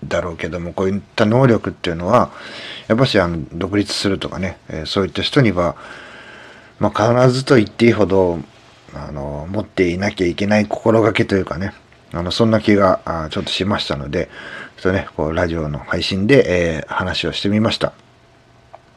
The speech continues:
えー、本当にそうなんだろうか。特にね、えー、クレームとか揉め事が起きた場合に、本当に自分が悪いんだろうか。まあ、こんなこと言うとね、まあ、大抵の人はね、「じゃあなんでお客さん怒ってんだよ」っ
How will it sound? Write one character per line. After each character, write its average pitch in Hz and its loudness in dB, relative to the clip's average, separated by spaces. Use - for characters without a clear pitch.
え 82 -4
ー、 - -18
本 127 4
当 143 6
に 143 8
そ 143 6
う - 10
な 98 6
ん 85 -2
だ 76 -4
ろ 76 -8
う 76 -14
か。 - -4
特 143 6
に 85 0
ね、 92 -4
え 76 -8
ー、 - -16
ク - -8
レ 90 -2
ー 90 -6
ム 87 -8
と 73 -8
か 80 -2
揉 85 -8
め 92 -4
事 104 0
が 101 4
起 104 -4
き - -12
た 76 -2
場 71 -8
合 71 -12
に、 104 -2
本 98 -8
当 123 2
に 127 4
自 85 -8
分 98 -4
が 90 -2
悪 87 2
い 113 2
ん 110 0
だ 85 -2
ろ 62 -12
う - -20
か。 - -16
ま 71 -10
あ、 - -18
こ - -2
ん - 2
な 160 4
こ 160 2
と - 0
言 85 2
う 80 -8
と 73 -10
ね、 90 -2
ま - -10
あ、 - -8
大 110 0
抵 135 4
の 131 6
人 120 2
は 80 0
ね、 80 -8
「じ 73 -10
ゃ 78 -6
あ - -8
な 101 -4
ん 117 -2
で 101 0
お 73 -6
客 82 -10
さ - -2
ん 73 -2
怒 95 -6
っ - -4
て 82 -6
ん 55 -8
だ - -12
よ」 58 -14
っ - -18